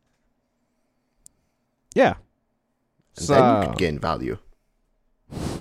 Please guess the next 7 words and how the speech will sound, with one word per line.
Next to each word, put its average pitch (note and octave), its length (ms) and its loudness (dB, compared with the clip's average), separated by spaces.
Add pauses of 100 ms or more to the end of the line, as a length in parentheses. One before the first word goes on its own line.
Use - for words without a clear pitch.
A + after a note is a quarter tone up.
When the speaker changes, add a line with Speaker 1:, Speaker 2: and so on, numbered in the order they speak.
(460)
Speaker 2:
You F2 100 -12
could - 160 -6
shine G#2+ 360 -2
bright G2 400 2
like A2 180 2
a G2 60 2
diamond. G2+ 640 0